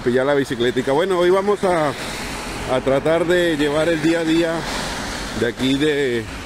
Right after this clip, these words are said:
de mi segundo día en la ciudad de Suiza. Así que, bueno, nos vemos ahora. Vamos caminando al trabajo.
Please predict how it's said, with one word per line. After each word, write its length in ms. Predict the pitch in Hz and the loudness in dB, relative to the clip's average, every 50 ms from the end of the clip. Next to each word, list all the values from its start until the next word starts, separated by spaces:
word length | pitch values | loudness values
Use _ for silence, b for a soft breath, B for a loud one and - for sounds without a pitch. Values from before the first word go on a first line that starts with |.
| - - 120 107 | -10 -6 -2 0
de 80 | 120 | 0
mi 140 | 120 120 120 | 2 0 0
segundo 460 | - 127 113 107 143 147 147 151 147 | 0 -2 0 2 4 4 4 4 4
día 320 | 139 151 156 156 151 156 - - - - - - - - - - - | 4 4 2 2 0 -2 -6 -10 -12 -14 -12 -12 -12 -12 -8 -4 0
en 140 | 113 117 117 | 2 2 2
la 100 | 110 - | 2 2
ciudad 320 | - 120 117 117 120 127 | 2 2 4 4 4 4
de 100 | 131 131 | 4 2
Suiza. 300 | - 120 113 104 - 110 | 2 0 0 0 0 -2
Así 180 | 98 - 139 127 | -2 -2 -2 -2
que, 280 | - 160 175 190 202 180 - - - - - - - - - - - - 135 | 0 0 0 2 0 0 -4 -8 -12 -12 -12 -10 -10 -10 -10 -10 -8 -6 -2
bueno, 260 | 139 151 147 143 113 - - - - - - - - - - - - - - - 123 | -2 0 0 -2 -2 -4 -6 -6 -6 -6 -8 -8 -8 -8 -8 -8 -8 -8 -4 -2 -2
nos 140 | 117 123 | 0 0
vemos 380 | 147 160 170 190 196 202 190 - | 0 0 2 2 2 2 2 2
ahora. 340 | 185 175 180 170 165 135 107 - - - - - - - - - - - - - - - - - - - - 120 | 4 4 4 4 2 0 -2 -4 -6 -8 -8 -8 -8 -8 -8 -8 -8 -8 -8 -8 -8 -8 -8 -8 -8 -6 -4 0
Vamos 240 | 127 147 143 135 | 0 2 2 0
caminando 640 | - 147 143 143 143 156 156 160 165 165 165 156 143 - - - - - - - - 120 | 0 0 0 0 0 0 0 2 2 2 2 2 0 -2 -4 -4 -4 -4 -4 -2 -2 -2
al 60 | 120 | -2
trabajo. 580 | - 120 127 135 139 156 147 156 156 131 123 | 0 2 2 4 2 2 2 2 2 2 0